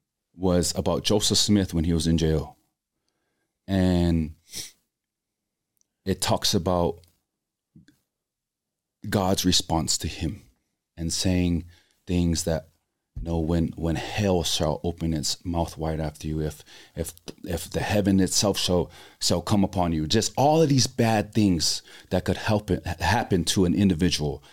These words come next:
At the, at the, at the ending verses of that chapter, it says, "Know thou, my son, that all of these things shall give you experience. The Son of Man hath descended below them all.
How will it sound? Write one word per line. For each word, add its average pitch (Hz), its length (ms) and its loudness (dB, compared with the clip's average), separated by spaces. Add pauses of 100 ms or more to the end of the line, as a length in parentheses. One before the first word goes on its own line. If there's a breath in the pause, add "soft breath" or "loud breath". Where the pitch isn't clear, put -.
(300 soft breath)
At - 160 -10
the, - 240 -2
at 185 140 0
the, - 160 -4 (100)
at 190 140 -4
the - 140 0
ending 151 280 4
verses 98 400 2
of 85 120 0
that 76 160 -4
chapter, 76 340 -4
it 76 60 -2
says, - 320 -4
"Know 107 280 2
thou, 90 220 2
my 78 220 0
son, - 420 -2 (1300)
that 85 180 -2
all 117 240 4
of 113 120 2
these 110 200 4
things 95 220 2
shall 80 160 0
give 80 240 -2
you 85 140 2
experience. 87 960 0 (1400)
The 95 80 -4
Son 131 340 4
of 117 80 4
Man 117 280 6
hath 92 200 0
descended 98 500 2
below 87 320 2
them 87 220 2
all. 82 380 0